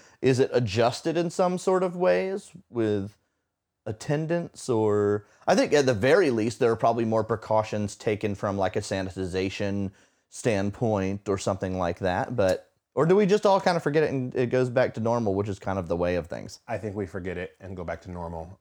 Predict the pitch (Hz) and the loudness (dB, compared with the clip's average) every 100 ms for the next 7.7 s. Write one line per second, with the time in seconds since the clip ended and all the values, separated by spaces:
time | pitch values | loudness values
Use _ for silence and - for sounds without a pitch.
0 | - 85 85 78 - 82 80 76 95 90 | -14 -10 -8 -8 -10 -12 -12 -14 -16 -16
1 | - 92 92 90 87 85 82 80 - 80 | -10 -6 -4 -4 -6 -6 -8 -8 -12 -8
2 | 76 - - 71 67 - - _ _ _ | -8 -8 -14 -14 -16 -18 -20 _ _ _
3 | _ _ _ 165 185 - - - 117 160 | _ _ _ 0 0 0 -8 -2 2 2
4 | 113 120 131 110 107 104 98 92 90 82 | 2 -2 -2 -4 -2 -2 -2 -4 -4 -4
5 | 90 110 117 123 101 98 95 95 90 90 | -4 -4 -6 -6 -6 -6 -8 -10 -10 -12
6 | 92 87 - 90 87 82 78 80 - 90 | -16 -20 -18 -14 -12 -10 -8 -10 -10 -10
7 | 90 90 85 85 80 - - | -8 -10 -8 -10 -10 -18 -20